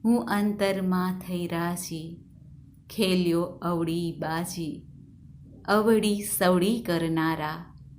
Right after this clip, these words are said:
તારી કરુણાનો કોઈ પાર નથી. મને જડતો નથી કિનારો, મારો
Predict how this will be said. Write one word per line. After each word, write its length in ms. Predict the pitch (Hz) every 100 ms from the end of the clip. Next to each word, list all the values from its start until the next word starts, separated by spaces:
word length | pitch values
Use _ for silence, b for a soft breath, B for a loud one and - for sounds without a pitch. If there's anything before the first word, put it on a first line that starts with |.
| - - -
તારી 220 | 175 196
કરુણાનો 760 | 202 170 165 160 160 160 156
કોઈ 320 | 180 - 151 147
પાર 460 | - 151 160 170
નથી. 540 | 165 160 - - 170 - - - - - - - -
મને 300 | 214 240 247
જડતો 580 | 240 233 202 202 214 208
નથી 500 | 202 190 185 196 190 185
કિનારો, 580 | 185 175 170 170 165 165 170 _ _ _ _ _ _ _
મારો 320 | 202 202 196